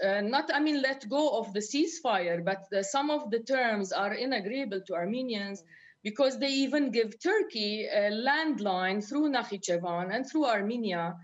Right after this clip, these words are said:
to Azerbaijan. And this is a big, a big problem for Armenians. So as long as, you know, uh, peace is not,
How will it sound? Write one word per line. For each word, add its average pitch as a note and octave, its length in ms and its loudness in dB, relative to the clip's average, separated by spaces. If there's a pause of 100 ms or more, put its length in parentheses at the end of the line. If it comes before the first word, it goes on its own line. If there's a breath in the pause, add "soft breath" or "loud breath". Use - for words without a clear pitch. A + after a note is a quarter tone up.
(400 loud breath)
to C4 140 0
Azerbaijan. G3 800 0
And A#3 140 -2
this D#4 240 0
is C#4+ 180 0
a A#3+ 100 -2 (640)
big, C4 180 2 (220)
a F#3 60 -4
big G#3 180 -6
problem A#3 340 -4
for F#3+ 160 -4
Armenians. F#3 580 -4 (220 soft breath)
So B3+ 400 0
as A#3+ 240 0
long D#4+ 280 0
as, C#4+ 280 0
you C4 120 -2
know, B3 400 0 (120)
uh, G3+ 320 2 (100)
peace C#4 300 2
is A#3 200 -4
not, A#3 300 0